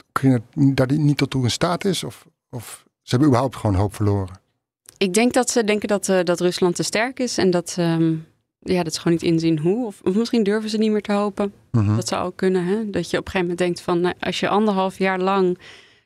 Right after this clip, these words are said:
Speaker 2: zit te wachten tot er iets gaat gebeuren, dan hou je jezelf ook voor, van, hou je jezelf ook anderhalf jaar lang in een soort pauze.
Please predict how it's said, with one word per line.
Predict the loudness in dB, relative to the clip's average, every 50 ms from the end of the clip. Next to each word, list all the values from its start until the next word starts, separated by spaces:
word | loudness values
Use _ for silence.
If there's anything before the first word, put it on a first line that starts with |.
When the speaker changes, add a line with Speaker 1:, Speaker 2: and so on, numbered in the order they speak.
| _ -8
Speaker 2:
zit | -2 0 0 0
te | 2 0
wachten | 0 -2 -2 -4 -6
tot | -4 -2 -2
er | -2
iets | -2 -2 -2
gaat | -4 -4 -4
gebeuren, | -4 -4 0 2 2 2 2 2 2 0 0
dan | 2 2 2 2
hou | 2 2 0 0 0
je | 2
jezelf | 2 2 2 0 0 -2 -2 -2 -2
ook | -4 -4 -4 -6
voor, | -12 -6 -4 -4 -4 -4
van, | -6 -4 -2 0 0 0 -2 _ _ _ _ _ _ _ _ -6
hou | -4 -2 0 0
je | 2
jezelf | 0 0 0 0 -2 0 0
ook | -2 -2 -2
anderhalf | 0 0 2 2 0 -2 -2
jaar | -4 -4 -2
lang | -2 0 0 2 2 2 2 0
in | 0
een | -2 -2
soort | -4 -6 -6 -4
pauze. | -4 -4 -2 -2 -4 -4 -6 -6 -6 -8